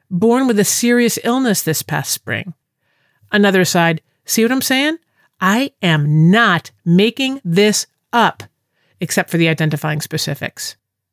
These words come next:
Okay, so Freddie had to deal with a new kid in the family, which can be difficult for older siblings under the best of circumstances. But this new kid, perhaps, took up all his parents' attention for a while, maybe still did.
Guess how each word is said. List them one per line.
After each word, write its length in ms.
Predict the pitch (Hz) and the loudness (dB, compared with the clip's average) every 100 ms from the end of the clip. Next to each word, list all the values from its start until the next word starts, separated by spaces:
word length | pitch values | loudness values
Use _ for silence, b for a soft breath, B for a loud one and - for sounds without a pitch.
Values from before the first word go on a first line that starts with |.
| _ _ _ - | _ _ _ -8
Okay, 520 | 277 269 403 180 127 _ b b | -6 -2 -2 -2 -6 _ b b
so 220 | - 226 | 0 0
Freddie 440 | 208 285 330 180 156 | 2 0 2 0 0
had 220 | 180 190 | 0 2
to 80 | 220 | 2
deal 260 | 185 170 | 2 4
with 120 | 170 | 4
a 60 | 180 | 4
new 180 | 202 226 | 4 2
kid 300 | - 330 381 | 0 0 2
in 100 | 214 | 2
the 60 | |
family, 580 | 156 170 151 143 139 147 b b b | -2 -2 -2 -4 -8 -12 b b b
which 160 | 196 | -4
can 120 | - | 0
be 80 | 214 | 0
difficult 500 | 190 226 240 247 208 | 0 0 -2 0 0
for 140 | 190 - | 0 0
older 240 | 190 180 | 2 2
siblings 460 | - 185 175 170 170 | 2 0 2 2 2
under 180 | 175 | 0
the 100 | 165 | 0
best 380 | 160 247 330 - | 0 0 -2 -2
of 80 | 143 | -8
circumstances. 1000 | - 147 - - - - - - - - b b b b | -6 -8 -8 -10 -8 -10 -10 -12 -12 -16 b b b b
But 160 | 294 285 | -8 -4
this 260 | 311 415 | -2 0
new 240 | 254 240 277 | 2 2 0
kid, 380 | - 156 - 156 | -2 -6 -6 -6
perhaps, 560 | 160 139 151 - - - - | -4 -2 -2 -4 -12 -16 -6
took 200 | 214 208 | -4 0
up 200 | 226 - | -2 -2
all 340 | - 180 202 156 | 0 2 2 2
his 180 | 147 160 | -2 -4
parents' 380 | - 160 156 | -2 0 0
attention 420 | 160 - 175 160 151 | -2 -2 -2 -2 -4
for 140 | 156 | -2
a 80 | 151 | -2
while, 440 | 156 143 143 147 _ _ _ | -2 -2 -4 -8 _ _ _
maybe 280 | 165 175 165 | -2 0 0
still 320 | 151 - 156 | -2 -2 0
did. 360 | 151 190 156 156 | 0 0 -2 -8